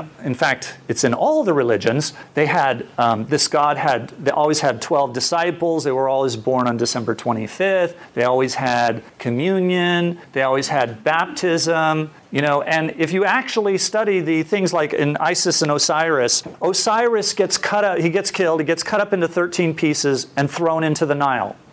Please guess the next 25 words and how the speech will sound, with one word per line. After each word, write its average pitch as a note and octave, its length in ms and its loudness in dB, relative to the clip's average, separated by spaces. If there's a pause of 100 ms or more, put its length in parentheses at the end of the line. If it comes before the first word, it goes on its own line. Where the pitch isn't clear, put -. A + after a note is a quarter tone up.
(120)
Well, C#3+ 160 0
there C3 180 0
you D3 60 0
go. A3 140 0
See, F3+ 180 0
that's F3 180 -2
baptism. A2 560 -2 (420)
Great. F3+ 220 0
Anybody E3+ 320 0
wanna G#3+ 160 0
be A3 120 0
baptized? C4+ 640 -4 (180)
Right. - 1500 0 (540)
And G#3+ 240 0
then C4 580 0
what A3+ 140 0
does B3+ 220 -2
Osiris A#3 640 0
do? G#3+ 320 0
He G3 240 -2
becomes G#3+ 640 0
the F3+ 140 2
lord F#3+ 680 2
of F3 200 -2
the G3+ 300 0